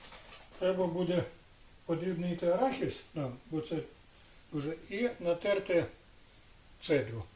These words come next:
І так, цедру ось натер, і небагато треба.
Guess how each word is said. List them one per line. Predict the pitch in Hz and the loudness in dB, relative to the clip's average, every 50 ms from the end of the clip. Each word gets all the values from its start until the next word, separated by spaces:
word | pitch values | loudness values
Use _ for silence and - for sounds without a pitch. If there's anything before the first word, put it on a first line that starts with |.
| - - - - - - - - - - - - - - - - - - - - - - - - - - - - - - | -20 -20 -20 -20 -20 -20 -20 -20 -20 -20 -20 -18 -18 -18 -18 -20 -20 -20 -20 -20 -20 -20 -20 -20 -20 -20 -20 -16 -10 -8
І | 147 139 | -6 -6
так, | - - 120 104 - - - - - - - - - - | -4 -4 -6 -6 -8 8 12 12 12 12 12 12 12 12
цедру | - 175 165 139 143 143 135 | 12 8 8 8 6 4 4
ось | 135 120 - - - - - - - | 2 0 -2 -6 -10 -14 -16 -12 -6
натер, | 156 139 135 131 180 185 202 214 208 - - - - - - - - - - - - - - - - - - - - - - | -4 -4 -4 -2 0 0 0 0 -2 -4 -10 -14 -20 -20 -20 -20 -20 -20 -20 -20 -20 -20 -20 -20 -20 -20 -20 -20 -20 -14 -10
і | - | -6
небагато | 151 131 127 120 117 123 117 107 113 110 - 131 | -6 -4 -4 -6 -6 -6 -6 -6 -6 -8 -8 -10
треба. | 117 - - 117 113 113 113 | -12 -10 -10 -10 -10 -8 -10